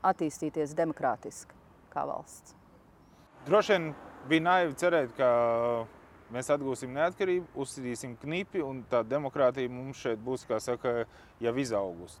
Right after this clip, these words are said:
Speaker 2: Droši vien, ka ir uz to jāiet un jāaug, eh, visu laiku, vai ne?
Speaker 1: Es domāju, ka dzīve ir parādījusi ne tikai mums, bet ļoti daudzām valstīm, kad, eh,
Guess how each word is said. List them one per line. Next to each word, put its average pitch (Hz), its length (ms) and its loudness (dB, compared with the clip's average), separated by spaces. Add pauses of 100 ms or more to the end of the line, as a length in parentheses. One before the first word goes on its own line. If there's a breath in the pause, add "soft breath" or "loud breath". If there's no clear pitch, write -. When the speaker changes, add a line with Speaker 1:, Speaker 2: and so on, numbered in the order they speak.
Speaker 2:
Droši 127 320 -6
vien, 139 240 -2
ka 120 100 -4 (100)
ir 139 220 -4 (200)
uz 131 220 -10
to 127 260 2 (120)
jāiet 135 460 6
un 135 120 -8
jāaug, 104 600 4
eh, 110 120 -4 (280)
visu 104 200 -8
laiku, 104 400 -4
vai 104 80 -6
ne? 113 180 -6 (140)
Speaker 1:
Es 247 240 4
domāju, 277 360 6
ka 233 80 0
dzīve 233 500 6
ir - 80 -2
parādījusi 196 800 6
ne 196 100 2
tikai 208 220 2
mums, 220 280 0
bet 190 120 -6
ļoti 196 160 6
daudzām 226 340 8
valstīm, 185 600 6
kad, 170 220 4
eh, 165 560 6